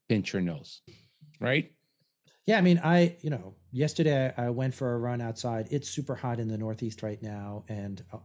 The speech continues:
Speaker 2: uh, I drank water. Yeah.
Speaker 1: Okay. And, uh, so, so what else am I missing about what I need to be thinking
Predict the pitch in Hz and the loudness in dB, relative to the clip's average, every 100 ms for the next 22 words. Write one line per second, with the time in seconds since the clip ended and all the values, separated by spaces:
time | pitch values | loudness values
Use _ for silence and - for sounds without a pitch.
0 | - 95 113 113 113 110 104 101 - - | -10 -8 -4 -2 0 -2 -2 -4 -6 -16
1 | - 98 87 - - - - - - 101 | -12 -10 -10 -12 -20 -20 -20 -20 -6 -4
2 | 104 80 - _ - - - - 110 104 | -4 -6 -8 _ -20 -20 -16 -4 0 2
3 | 101 107 - 107 98 - _ - - 110 | 0 -4 -4 -2 -2 -8 _ -16 -4 -2
4 | 104 110 143 165 147 127 - - 113 110 | -2 0 2 2 0 -2 -6 -8 -4 -2
5 | 107 104 101 98 104 107 139 - 92 82 | -2 -2 -2 -6 -4 -2 -2 -2 -4 -4
6 | 82 98 92 92 87 90 _ 90 98 107 | -6 -8 -2 -2 -2 -6 _ -6 -4 -2
7 | 110 104 98 101 92 98 95 92 90 90 | -2 -4 -6 -10 -6 -4 -2 -2 -4 -8
8 | _ _ _ - 139 127 - 92 92 95 | _ _ _ -4 -2 -2 -4 -6 -6 -8